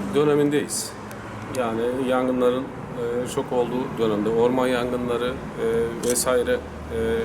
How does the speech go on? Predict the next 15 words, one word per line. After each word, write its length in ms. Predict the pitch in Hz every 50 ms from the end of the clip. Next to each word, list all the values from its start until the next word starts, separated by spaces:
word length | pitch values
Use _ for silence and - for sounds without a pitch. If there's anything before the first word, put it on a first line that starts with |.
| - - 101 120 127 117
iş 140 | - -
yerleri 440 | 139 127 123 123 123 120 117 123 123
ve 100 | 127 143 151 - - - - - - - - - - - 120
bina 260 | 123 131 143 143 139
yangınları. 500 | 123 113 113 110 107 104 104 110 110 120
Bina 200 | 143 170 185 190
yangınlarında 680 | 185 175 165 160 156 156 151 151 147 151 151 165 180 180 - - - - - - - - - - -
tabii 220 | 160 170 180 160
ki 160 | - 151 143
vatandaşımız 840 | 143 151 151 165 165 165 156 151 - - 160 156 147 - - - - - - 120
bilinçli 360 | 123 135 147 143 - - 180
olarak 360 | 170 151 139 117 113 135 165 - - - - - - - - - - - - - - - - -
her 200 | - 156 160 170
zaman, 320 | 160 147 151 139 147 170 175
e, 800 | - - - - - - - - - - - - - - 135